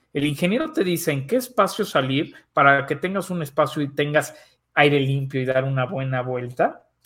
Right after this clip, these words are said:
El ingeniero te dice dónde diablos ocupar la energía del motor eléctrico, ¿no? O si,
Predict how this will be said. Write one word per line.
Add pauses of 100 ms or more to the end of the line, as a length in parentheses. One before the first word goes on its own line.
(240)
El
ingeniero
te
dice
dónde
diablos
ocupar (280)
la
energía
del
motor
eléctrico, (300)
¿no? (540)
O
si,